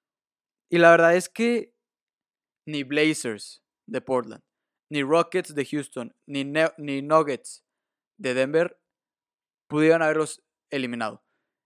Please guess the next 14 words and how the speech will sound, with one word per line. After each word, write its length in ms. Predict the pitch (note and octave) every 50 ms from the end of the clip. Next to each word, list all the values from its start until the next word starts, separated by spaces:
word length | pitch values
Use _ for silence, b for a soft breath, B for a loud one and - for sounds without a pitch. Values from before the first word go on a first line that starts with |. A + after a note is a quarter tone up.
| _ _ -
Ninguno 460 | D#3+ E3 E3+ E3+ F#3+ G3+ G#3+ A3 G#3
de 180 | F#3+ F3+ F3 F3
ellos 280 | F3 F3 F3+ F3 -
pudiera 680 | _ _ D3 D3 D3+ D3 D3+ D3+ D3+ D3 D3 C#3+ - _ _ _ _ _ _ _ _ _ _ _ _ _ _ _ _ _ _ _ _ C#3+
verdaderamente 1120 | C#3+ D3 C#3 C#3 C3+ C3 C3+ C#3+ D3+ D3+ D3 C#3+ C#3 C#3+ C3+ _ _ D3 C#3+ C#3+ C#3+ - _ _ _ _ _ _ _ _ _ _ _ _
haber 300 | - C3 C3+ C#3+ C#3+ D3
vencido 440 | D#3 D#3 D3 C#3+ - - - D#3 D3+
a 20 | D3
los 140 | C#3+ C3
Lakers. 240 | C3+ C#3+ C3+ - D3
Ninguno 300 | C#3+ D3+ D#3 E3 E3+ E3+
de 60 | E3
ellos 240 | D#3+ E3 D#3 - _ _ _ _ _ _ _ _ _ _ _
tenía 520 | - C3+ C3+ C3+ C#3+ C#3+ D3 C#3+ C#3 -